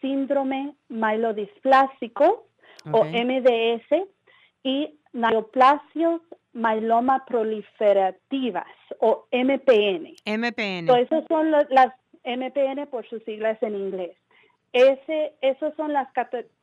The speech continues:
Speaker 1: categorías mayores de cánceres de la sangre y pueden afectar, como dijiste, hasta los bebés, um, hasta personas mayores de edad.
Speaker 2: Eh,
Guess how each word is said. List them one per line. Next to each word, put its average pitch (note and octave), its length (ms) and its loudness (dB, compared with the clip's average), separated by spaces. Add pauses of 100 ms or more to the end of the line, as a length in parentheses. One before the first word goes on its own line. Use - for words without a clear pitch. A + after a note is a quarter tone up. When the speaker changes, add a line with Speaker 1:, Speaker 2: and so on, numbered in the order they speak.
(420)
Speaker 1:
categorías G#3+ 880 4
mayores B3 720 -2
de B3 120 -4
cánceres B3+ 420 -2
de C4 100 0
la G#3 240 -4
sangre B3 480 -4 (400)
y C4 280 -2 (460)
pueden C#4+ 320 6
afectar, C4+ 760 -2
como A#3 220 -8
dijiste, C#4 440 -8
hasta A3+ 280 -4
los G#3+ 260 -4
bebés, A3 400 0 (720)
um, G#3 400 -2 (760)
hasta A3+ 340 -2
personas A3+ 520 -6
mayores A3 500 -2
de G3 180 -6
edad. F3 180 -8 (560)
Speaker 2:
Eh, B3+ 240 -4